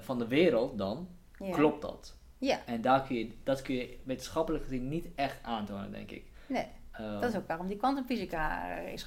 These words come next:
Speaker 1: Ja.
Speaker 2: gekomen. Die kwam na de klassieke mechanica.
Speaker 1: Ja, en ik zie ook Aristoteles hierbij, trouwens, leggen daar moeten we misschien zo meteen ook over hebben. Aristoteles had geen mechanisch wereldbeeld. Die,
Speaker 2: Nee.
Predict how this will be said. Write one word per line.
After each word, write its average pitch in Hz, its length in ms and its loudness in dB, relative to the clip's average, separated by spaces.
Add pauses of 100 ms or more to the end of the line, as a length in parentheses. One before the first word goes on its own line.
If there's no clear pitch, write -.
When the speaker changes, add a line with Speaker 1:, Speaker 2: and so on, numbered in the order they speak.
Speaker 1:
Ja. - 120 0
Speaker 2:
gekomen. - 240 -4
Die 233 120 -2
kwam 175 200 -4
na 208 140 2
de 185 100 0
klassieke 170 360 2
mechanica. 175 720 -2
Speaker 1:
Ja, 131 220 -2
en 131 120 0
ik 123 100 0
zie 135 160 4
ook 131 120 -6
Aristoteles 143 600 0
hierbij, 135 460 4
trouwens, 127 340 -2
leggen 123 200 -4
daar 123 100 0
moeten 123 160 -6
we 123 60 -8
misschien 117 260 -8
zo 117 60 -4
meteen 123 120 -2 (100)
ook 120 100 -4
over 127 220 -2
hebben. 131 240 0 (100)
Aristoteles 120 540 -2
had 123 200 -6
geen 135 220 -2
mechanisch 104 580 -4
wereldbeeld. 104 600 -6
Die, - 120 0
Speaker 2:
Nee. - 160 -2